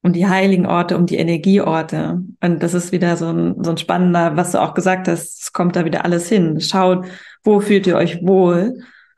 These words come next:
wo könnt ihr wirken und wo möchte eure Seele, dass ihr wirkt.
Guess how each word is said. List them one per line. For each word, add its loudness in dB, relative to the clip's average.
wo 4
könnt 2
ihr 0
wirken 0
und 2
wo 4
möchte 0
eure 0
Seele, 2
dass -6
ihr -6
wirkt. -4